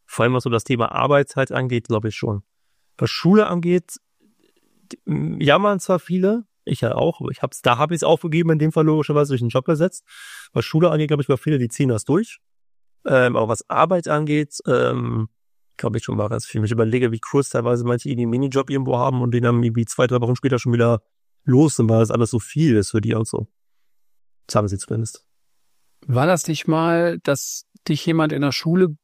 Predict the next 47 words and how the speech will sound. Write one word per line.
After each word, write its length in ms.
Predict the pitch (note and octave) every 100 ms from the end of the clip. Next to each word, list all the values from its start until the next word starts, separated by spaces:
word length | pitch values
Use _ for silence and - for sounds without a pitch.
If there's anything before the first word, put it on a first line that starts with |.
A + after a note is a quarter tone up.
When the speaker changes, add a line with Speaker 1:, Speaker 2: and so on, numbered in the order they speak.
| _
Speaker 2:
gefragt 640 | - C#3+ - - C3+ D#3 -
hat, 80 | D#3
ob 80 |
du 80 | C#3
keine 260 | C#3 C#3 C3
Angst 300 | C#3 D#3 -
hast, 280 | D3+ C#3+ -
einen 140 | C3
Burnout 420 | A#2+ C#3 F3+ F#3+
zu 240 | G3 - G#3
bekommen, 640 | G3 F#3+ - G3 A#3 C4+ -
weil 240 | D3 D3
du, 260 | C#3+ C#3+ D3+ -
Speaker 1:
Ja. 240 | B2+ B2+
Speaker 2:
weil 140 | D3+ D3
du 80 |
noch 160 | D#3 D3
einen 80 | C#3+
Nebenjob 420 | C3+ G3+ F#3+ F#3
hast? 220 | G3 C4+
Speaker 1:
Richtig, 220 | A#2+ - _
ja. 180 | C3+ B2+ _ _ -
Das 160 | A#2+
war 120 | A#2 A#2+
auch 60 |
mal 160 | A#2+ A#2
das 180 | A2+ -
Ding. 280 | A2 G#2
Wie 100 | G#2
es 100 | A2+
sein 240 | A#2+ B2 A#2+
kann, 100 | B2+
dass 140 | A#2
ich 140 | A#2+ -
einen 240 | A#2+ _
vierzig-Stunden-Job 880 | - C#3+ C#3 B2 - C3+ C#3 B2+ B2+
halt 140 | B2+ A#2+
hab, 200 | C3+ -
also 100 | C3+
einen 380 | B2 A#2 A#2+ A2+
normalen 300 | A#2 B2 B2+
vierzig-Stunden-Job 640 | C3 - - D3 C3+ C3+
hab 180 | C3+ -
und 60 | A#2+
nebenbei 320 | A#2+ A#2 A#2
noch 100 | A2
arbeite. 400 | A2+ A#2 -